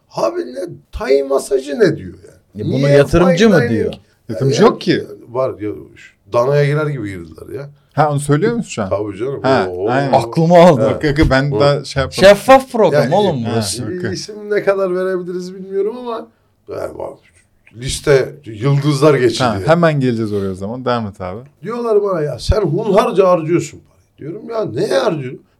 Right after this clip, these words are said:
Speaker 1: "Abi masaj ne?" diyor ya. "Niye fine dining, niye Thai masajı, niye fine dining restoranda yemek yesin diye uğraşıyorsun? Niye Çeşme'de ş-, işte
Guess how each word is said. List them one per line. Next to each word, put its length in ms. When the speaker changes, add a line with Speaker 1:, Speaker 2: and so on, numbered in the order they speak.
Speaker 1:
"Abi 220
masaj 440
ne?" 160
diyor 280
ya. 60
"Niye 240
fine 440
dining, 380
niye 300
Thai 320
masajı, 580
niye 260
fine 540
dining 260
restoranda 800
yemek 420
yesin 380
diye 140
uğraşıyorsun? 600
Niye 480
Çeşme'de 640
ş-, 240
işte 520